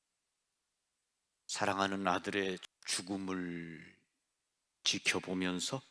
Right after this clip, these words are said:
가슴 찢어지는 고통과 슬픔을 온 몸으로 견디며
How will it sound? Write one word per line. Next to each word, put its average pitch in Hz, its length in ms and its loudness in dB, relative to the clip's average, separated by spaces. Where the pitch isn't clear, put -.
가슴 127 440 2
찢어지는 117 680 4
고통과 104 720 -2
슬픔을 110 720 -2
온 147 300 10
몸으로 120 520 10
견디며 82 760 -2